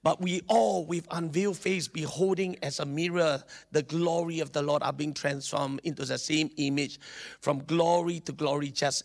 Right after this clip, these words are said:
as the Spirit of the Lord." Amen. I'm going to switch gears now to this thing that I really want to come to. I know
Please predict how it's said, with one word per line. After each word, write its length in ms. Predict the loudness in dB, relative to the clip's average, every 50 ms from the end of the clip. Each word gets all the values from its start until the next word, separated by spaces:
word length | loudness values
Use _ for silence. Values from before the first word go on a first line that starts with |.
| -2
as 160 | -4 -4 -4 -4
the 160 | -4 -4 -2
Spirit 580 | -2 -2 -4 -6 -8 -8 -6 -4 -6 -6 -6 -6 -8
of 160 | -8 -8 -8 -10
the 100 | -10 -10
Lord." 480 | -10 -12 -14 -16 -18 -18 -20 -20 -20 _ _ _ _ _ _ _ _ _ _ _ _ _ -20 -20 _ _ _ _ _
Amen. 400 | -6 -6 -4 -4 -4 -4 -6 -8 -14 -20 -20 -20 -20 -20 _ _ _ _ _ _ _ _
I'm 80 | -2 0
going 300 | 2 2 4 2 0 -2
to 100 | -8 -12 -12 _ _ _ -10
switch 460 | -8 -6 -2 0 0 2 2 0 -2 2
gears 320 | 0 0 0 0 -2 0
now 220 | 0 0 0 0
to 160 | -2 -4 -4 -2
this 240 | -2 -2 -2 -2
thing 240 | 0 0 0 0 0
that 120 | -2 -2 -2
I 60 | -2
really 320 | -4 -4 -4 -4 -4 -4
want 160 | -4 -4 -6
to 60 | -8 -8
come 240 | -8 -6 -6 -6
to. 180 | -6 -6 -6 -4 -2
I 100 | -2 0
know 340 | 2 2 2 2 0 -2